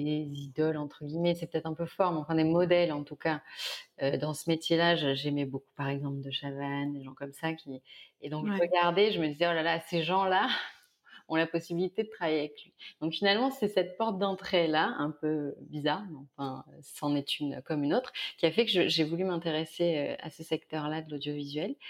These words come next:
Speaker 1: Et puis, heu, et puis ça s'est précisé assez vite après, heu, bah, heu, à l'école, heu, on m'a conseillé de m'orienter, voilà, plutôt vers une école de journalisme, ce que j'ai fait, en passant par, heu,
Speaker 2: D'accord.
Speaker 1: par, heu, des études de lettres modernes.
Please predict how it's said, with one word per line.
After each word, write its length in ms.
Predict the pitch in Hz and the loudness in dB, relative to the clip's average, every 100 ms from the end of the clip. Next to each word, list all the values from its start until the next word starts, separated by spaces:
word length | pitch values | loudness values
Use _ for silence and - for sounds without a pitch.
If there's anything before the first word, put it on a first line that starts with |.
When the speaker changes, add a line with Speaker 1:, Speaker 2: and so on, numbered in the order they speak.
| - - - _ | -12 -12 -14 _
Speaker 1:
Et 160 | 170 165 | 2 2
puis, 480 | - - 180 185 190 | 0 0 2 6 6
heu, 480 | 160 151 147 143 143 | 6 6 4 4 4
et 100 | 156 | 2
puis 140 | - | 0
ça 140 | - 160 | 0 0
s'est 220 | - 165 _ | 0 -4 _
précisé 520 | - 175 170 160 160 | 0 0 2 2 4
assez 260 | 170 170 160 | 4 4 0
vite 200 | 151 156 | 0 0
après, 540 | 151 - - 156 160 151 | 0 0 0 4 4 2
heu, 220 | 135 131 | 0 0
bah, 520 | 135 135 131 123 107 76 | 0 0 -2 -4 -6 -10
heu, 60 | - _ - | -16 _ -20
à 120 | - 135 | -12 -10
l'école, 600 | 127 - 151 160 165 160 | -10 -2 2 4 4 4
heu, 320 | 143 135 135 | 2 2 2
on 140 | 135 135 | -2 -4
m'a 140 | 131 | -6
conseillé 500 | - 135 - 123 139 | -8 -14 -6 0 0
de 60 | 139 | 0
m'orienter, 480 | 135 143 135 135 | -2 -4 -6 -6
voilà, 200 | 139 127 | -8 -10
plutôt 280 | - - 147 | -14 -10 -4
vers 120 | 139 | -2
une 120 | 135 139 | -2 -4
école 240 | 135 143 | -6 -6
de 80 | 139 | -6
journalisme, 580 | 139 143 139 170 175 175 | -6 -6 -6 -8 -10 -14
ce 60 | |
que 120 | - 170 | -10 -4
j'ai 140 | 147 | -4
fait, 280 | 147 190 208 - - - | 0 0 0 -6 -10 -4
en 100 | 165 | 0
passant 400 | 170 165 180 170 | 2 2 0 2
par, 320 | 160 147 143 | 2 0 0
heu, 40 | |
Speaker 2:
D'accord. 260 | 208 - 180 _ _ | -4 -8 -14 _ _
Speaker 1:
par, 220 | 147 143 | -8 -6
heu, 60 | 143 - _ - - _ | -12 -16 _ -20 -20 _
des 200 | 165 156 | 2 2
études 260 | 165 - 156 | 2 0 2
de 60 | |
lettres 320 | 156 147 - | 2 2 -2
modernes. 380 | 147 147 160 226 | -2 0 0 -2